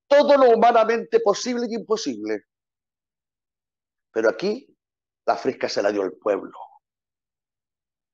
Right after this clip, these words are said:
Y yo voy a ocupar una frase. El pueblo unido jamás será vencido. Y esta vez fue así.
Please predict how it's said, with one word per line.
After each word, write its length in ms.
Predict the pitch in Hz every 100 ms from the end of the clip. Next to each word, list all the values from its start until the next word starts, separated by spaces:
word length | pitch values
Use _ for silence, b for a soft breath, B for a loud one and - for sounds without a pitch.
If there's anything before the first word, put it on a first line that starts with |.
| _ _ _ _
Y 80 | -
yo 80 | 135
voy 100 | 147
a 20 |
ocupar 200 | 147 139
una 160 | 139 123
frase. 460 | - 143 - - _ _ _ _ _ _ _ _ _ _ _ _ _ _ _ -
El 200 | 107 -
pueblo 280 | 131 127 120
unido 260 | 120 131
jamás 380 | 127 117 127 135
será 160 | 143 139
vencido. 480 | 135 127 - 104 95
Y 100 | 117
esta 240 | 113 107
vez 140 | 123
fue 100 | 123
así. 220 | 120 -